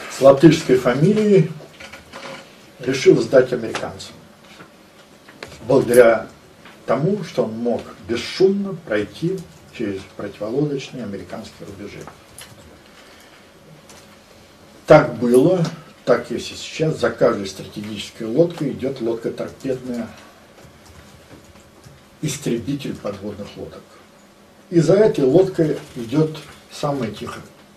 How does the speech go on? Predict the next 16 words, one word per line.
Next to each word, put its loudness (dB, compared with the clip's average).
малошумная -4
лодка -4
«Лос-Анджелес». -10
В -16
фильме 6
показано, 4
как -4
командир -2
этой -6
лодки -2
в -12
шоке. 2
Лодка 4
исчезла -2
с -12
экранов -6